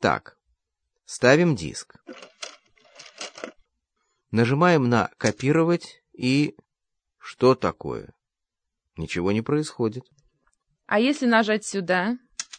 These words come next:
Speaker 1: Нет, не получается.
Speaker 2: Стоп.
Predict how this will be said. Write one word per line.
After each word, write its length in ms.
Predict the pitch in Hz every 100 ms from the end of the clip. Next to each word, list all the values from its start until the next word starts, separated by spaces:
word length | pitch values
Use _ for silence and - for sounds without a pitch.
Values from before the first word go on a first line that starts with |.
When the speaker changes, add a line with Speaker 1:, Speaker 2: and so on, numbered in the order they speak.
| _ _ _ _ _
Speaker 1:
Нет, 540 | 80 78 80 92 - -
не 80 | 107
получается. 960 | 104 98 92 - 80 76 - - 110 - _ _ _ _
Speaker 2:
Стоп. 460 | - - 226 -